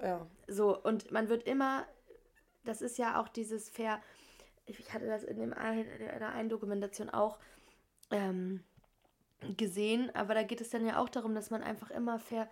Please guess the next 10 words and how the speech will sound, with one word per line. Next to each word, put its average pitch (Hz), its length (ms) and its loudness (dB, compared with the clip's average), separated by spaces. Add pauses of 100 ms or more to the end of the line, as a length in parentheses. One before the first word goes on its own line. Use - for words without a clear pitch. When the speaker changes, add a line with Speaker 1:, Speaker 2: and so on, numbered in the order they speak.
(160)
Speaker 2:
verschönert. 220 720 0
Speaker 1:
Mhm. 196 180 0
Speaker 2:
Also 208 160 2
man, 214 180 0
das 214 120 -2
ist 233 140 -6
ja 240 80 0
eine 226 180 -2
Art 226 180 0
von 214 340 -6